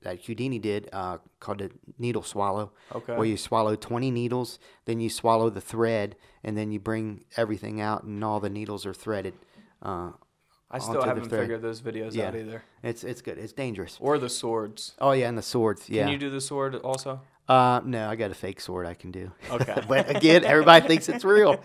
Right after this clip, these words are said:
Speaker 2: <laughs>
Speaker 1: you know, but then at the end I show you and stuff. But, um, <laughs> oh, and also I, I do a, a straitjacket routine,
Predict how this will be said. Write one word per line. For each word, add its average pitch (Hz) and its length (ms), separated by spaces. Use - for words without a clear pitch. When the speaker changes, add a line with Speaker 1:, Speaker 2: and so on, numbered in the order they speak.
Speaker 2:
<laughs> 135 160
Speaker 1:
you 143 100
know, 151 140
but 143 100
then 139 100
at 151 160
the 151 160
end 151 140
I 135 80
show 147 220
you 135 160
and 117 100
stuff. 113 200
But, 120 220
um, 127 400
<laughs> - 300
oh, 127 100
and 139 120
also 135 320
I, 120 300
I 117 40
do 120 340
a, 107 200
a 107 80
straitjacket 104 600
routine, 101 440